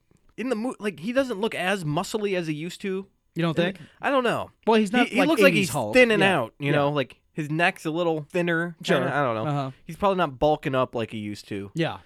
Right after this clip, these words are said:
Speaker 1: Um, he's still wrestling then, though. So I
Speaker 2: Yeah,
Speaker 1: don't
Speaker 2: he, well,
Speaker 1: know.
Speaker 2: he, he, he wasn't using steroids then because, like, like
Speaker 1: That's probably
Speaker 2: Vince,
Speaker 1: what it is.
Speaker 2: the,
Speaker 1: Yeah.
Speaker 2: the W W F had already been raided for steroid,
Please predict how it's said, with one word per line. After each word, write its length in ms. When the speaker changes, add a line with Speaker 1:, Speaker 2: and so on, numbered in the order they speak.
Speaker 1:
Um, 540
he's 100
still 200
wrestling 460
then, 260
though. 260
So 100
I 100
Speaker 2:
Yeah, 100
Speaker 1:
don't 60
Speaker 2:
he, 120
well, 140
Speaker 1:
know. 60
Speaker 2:
he, 60
he, 0
he 100
wasn't 280
using 240
steroids 540
then 320
because, 360
like, 160
like 80
Speaker 1:
That's 240
probably 260
Speaker 2:
Vince, 40
Speaker 1:
what 100
it 120
is. 280
Speaker 2:
the, 120
Speaker 1:
Yeah. 180
Speaker 2:
the 60
W 220
W 240
F 80
had 80
already 160
been 220
raided 280
for 140
steroid, 460